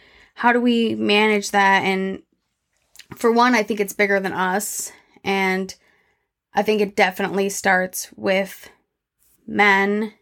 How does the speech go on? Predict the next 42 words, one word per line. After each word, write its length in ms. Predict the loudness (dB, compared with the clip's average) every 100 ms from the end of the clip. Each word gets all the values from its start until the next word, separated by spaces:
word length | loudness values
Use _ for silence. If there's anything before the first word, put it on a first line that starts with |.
| _ _
and 300 | -2 0 2
women 460 | 0 0 0 -2 -4 _ _ _ _ _ _
joining 320 | -2 2 2 0
forces 420 | 0 -2 -2 -4
more. 640 | 0 2 4 4 4 2 -4 _ _ -14 -6
And 100 | 0
believe 340 | 2 4 2 0
me, 160 | 0
that's, 300 | 0 0 -2
like, 140 | -6 -4
a 40 |
lot 300 | 0 2 2
of, 420 | 2 -2 -8 -16 -18 -20 _ _ _ _ _ _ _ _
that 80 | -4
seems 260 | 0 0
like 120 | 2 0
a 60 |
fairy 280 | 2 2 2
tale 220 | 0 -2
land 420 | -2 0 -2 -2
of 180 | -4 -6
trying 280 | -2 0 0
to 60 | 2
get 380 | 2 2 0
men 300 | -2 0 2
to 80 | 0
put 160 | -2 -2
themselves 340 | 0 0 -2
in 120 | -2
women's 260 | -4 -4 -2
shoes, 240 | 0 0
trying 140 | 0 0
to 80 | 0
get 100 | 0
women 220 | 0 -2
to 40 |
put 140 | -2 -4
themselves 320 | -2 -2 -2
in 100 | -2
men's 220 | -2 -2
shoes. 300 | 2 2 2
But 240 | 2 0